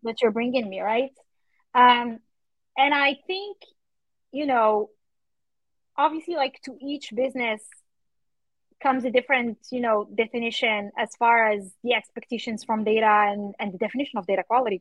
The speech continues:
goes, right? Uh, but I think there is a common thread that can be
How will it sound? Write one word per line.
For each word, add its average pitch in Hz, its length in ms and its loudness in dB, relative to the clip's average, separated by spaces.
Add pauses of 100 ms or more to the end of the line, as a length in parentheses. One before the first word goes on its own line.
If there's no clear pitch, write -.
goes, - 240 -20 (100)
right? 208 300 2 (560)
Uh, 226 240 10 (100)
but 240 140 8
I 269 180 6
think 370 220 -4
there 269 160 2
is 262 140 -4
a 254 80 0
common 262 600 -2
thread 240 440 0 (200)
that 226 200 -4 (100)
can 240 240 -6
be 214 540 -6